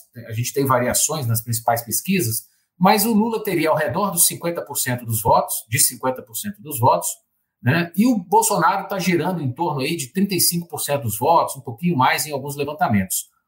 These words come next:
Ou seja, quando o eleitor é confrontado com uma situação, "Olha, é um segundo turno, você teria que escolher entre Lula e Bolsonaro", né? A gente tem pouca gente, menos de quinze por cento, que fala, "Não, eu anularia meu voto, eu votaria em branco, ou eu não sei o que eu faria."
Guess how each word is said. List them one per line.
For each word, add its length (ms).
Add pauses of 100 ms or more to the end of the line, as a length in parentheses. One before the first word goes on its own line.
(140)
Ou 120
seja, 420 (500)
quando 220
o 40
eleitor 320
é 60
confrontado 640
com 80
uma 100
situação, 380
"Olha, 400 (180)
é 60
um 80
segundo 420
turno, 380 (140)
você 160
teria 220
que 60
escolher 340
entre 200
Lula 180
e 60
Bolsonaro", 580 (480)
né? 280
A 80
gente 180
tem 200
pouca 300
gente, 400
menos 260
de 120
quinze 280
por 140
cento, 280
que 100
fala, 320
"Não, 340 (200)
eu 140
anularia 460
meu 140
voto, 460
eu 40
votaria 360
em 80
branco, 520 (220)
ou 140
eu 100
não 100
sei 240
o 60
que 80
eu 60
faria." 440